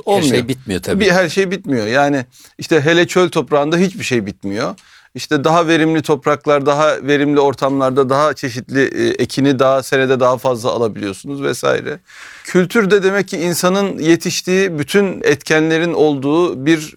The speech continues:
Speaker 2: e, aslında çevre. Yani bu tarihle oluşuyor, aileyle oluşuyor,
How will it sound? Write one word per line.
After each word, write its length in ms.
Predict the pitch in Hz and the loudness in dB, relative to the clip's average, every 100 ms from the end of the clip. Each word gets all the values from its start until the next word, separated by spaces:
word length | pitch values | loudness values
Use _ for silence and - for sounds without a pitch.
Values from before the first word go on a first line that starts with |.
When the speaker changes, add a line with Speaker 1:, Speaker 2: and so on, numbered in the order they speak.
| - | -8
Speaker 2:
e, 140 | 104 - | -4 0
aslında 420 | 135 135 165 170 | 0 -2 -4 -4
çevre. 460 | - 170 156 127 - _ - _ 139 | 0 0 2 0 -2 _ -20 _ 0
Yani 300 | 151 156 147 | 2 2 -2
bu 100 | 151 | -2
tarihle 600 | 160 156 160 139 156 143 | 0 2 0 -2 0 2
oluşuyor, 680 | 156 160 - 156 156 151 - | 2 -2 -4 -2 2 2 2
aileyle 560 | 143 143 147 151 151 147 | 0 0 0 -2 0 0
oluşuyor, 720 | 147 151 - 151 151 147 | 0 -2 -4 -2 2 2